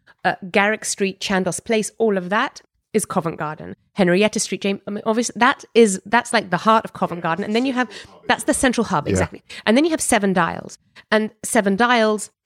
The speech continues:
Speaker 1: class themselves separately. They class themselves as, so every one of those areas, like North Bank markets themselves differently, Sev-, Seven Dials differently,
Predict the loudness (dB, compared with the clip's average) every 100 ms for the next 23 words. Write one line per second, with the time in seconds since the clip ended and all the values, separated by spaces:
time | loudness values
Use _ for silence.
0 | _ 2 4 4 2 2 4 2 2 0
1 | 0 0 0 2 2 4 2 2 0 2
2 | 2 0 0 -2 -2 0 4 6 6 6
3 | 6 4 4 0 0 -2 2 2 4 2
4 | 0 -2 _ 0 2 2 0 -4 0 0
5 | 2 0 2 0 0 0 -2 -2 -2 0
6 | 2 4 4 4 0 -6 -4 0 0 2
7 | 2 2